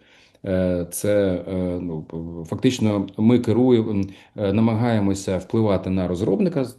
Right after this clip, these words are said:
з точки зору, е, формування їх, ем, е, пріоритетів в розробці. Бо, як правило, всі запити, які кажуть бухгалтер, вони справедливі і потребують реалізації. Тому розробники,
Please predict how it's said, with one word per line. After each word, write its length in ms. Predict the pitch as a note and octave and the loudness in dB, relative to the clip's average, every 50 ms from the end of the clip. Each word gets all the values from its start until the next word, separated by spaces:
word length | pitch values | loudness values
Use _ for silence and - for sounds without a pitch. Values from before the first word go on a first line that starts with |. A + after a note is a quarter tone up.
| - | -20
з 80 | - - | -16 -4
точки 360 | - A2+ A#2+ A2+ - - G2 | -2 -2 0 0 -2 -4 -2
зору, 460 | F2+ F#2+ A#2 C3+ C3+ B2+ A2 G2+ - - - - - - _ - | 0 2 4 4 4 4 4 2 0 -4 -16 -20 -20 -18 _ -4
е, 160 | G2 F#2+ F#2 | -2 -2 -2
формування 580 | F#2+ - G#2+ G2+ G2+ G2 G#2+ A#2+ B2 A#2 G#2 F#2+ | -2 -2 -2 0 0 0 0 0 2 2 2 2
їх, 420 | F2 F2 F#2 G#2 A2 G#2+ - - | 0 0 0 -2 -2 -2 -4 -4
ем, 720 | F#2+ F#2 F#2 F2+ F2+ F2+ F2+ F2+ F2+ F2+ F2+ F2+ F2+ F2+ F2+ | -4 -2 0 0 0 0 0 0 0 0 0 0 -2 -2 -2
е, 420 | F2 F2 F2 F2 F2 F2 E2+ E2 D#2+ | -2 -4 -4 -4 -4 -4 -4 -4 0
пріоритетів 640 | - B2+ C3+ B2+ C3+ - F#2+ E2+ D#2+ D#2+ E2+ D#2+ - - | 2 4 4 4 4 2 0 -2 -2 -4 -8 -14 -14 -12
в 120 | F#2+ F2+ | -8 -4
розробці. 500 | F2+ F#2+ E2+ E2+ F2 D#2+ - - - E2 D#2+ | -4 -4 -4 -4 -6 -8 -10 -10 -12 -10 -8
Бо, 360 | - F#2+ G2 G2+ G2+ G2 G2 A2 | -4 0 0 2 2 2 0 0
як 140 | A2 A2 | -2 -2
правило, 280 | - - - C3 A#2 G2+ | 0 2 4 4 4 4
всі 160 | F#2+ - A2+ | 0 -2 -2
запити, 360 | G2 G#2+ G2+ - F#2 - F#2+ | -2 -2 -2 -2 -2 -2 -2
які 380 | F#2+ F2 - - F#2+ F2+ F2+ F2+ F2+ - - - _ _ | -2 -2 -2 -2 0 0 0 0 -2 -8 -20 -20 _ _
кажуть 280 | - G#2 F#2+ G2 F#2+ F#2 | -6 -4 -2 -2 -2 -2
бухгалтер, 360 | G2 F#2+ F#2+ F2+ E2+ F#2+ F2+ | 0 0 0 -2 -2 -2 -2
вони 200 | E2+ F2+ F2+ F2 | -2 -2 -2 -4
справедливі 880 | - - - A2 A2 A#2+ B2+ D3+ F#3 F3 D3+ C3 A2+ G#2 G2 F2+ - - | -4 -6 -4 0 0 2 4 4 4 4 4 4 4 4 2 2 0 -2
і 340 | G#2 G#2+ A2+ G#2+ G2+ F#2+ F#2 F2 E2+ E2 E2 | -2 -2 0 0 0 0 0 -2 -2 -4 -6
потребують 760 | D#2+ - - D#2+ F2 F2+ F2 G#2 G#2+ G#2+ F#2+ F2 E2 D#2 - - | -8 -8 -6 -4 -4 -4 -2 -2 0 0 0 0 -2 -4 -6 -8
реалізації. 680 | D#2+ D#2+ E2 F2 D#2+ D#2 D2+ D2+ D#2 D2+ D#2 - - D2 - | -6 -4 -2 -2 -2 -2 -4 -4 -6 -10 -10 -12 -16 -14 -10
Тому 340 | - G#2 A#2 A#2+ A2+ A2 A2+ - - - _ | -6 -2 0 0 0 -2 -4 -8 -16 -16 _
розробники, 920 | - G#2+ G2+ A#2 D3 D#3 C3 B2+ A2 G2 - - G2 G2 F#2+ F#2+ F#2 F2+ | -6 -4 0 2 2 4 4 4 4 2 2 2 2 2 2 2 2 2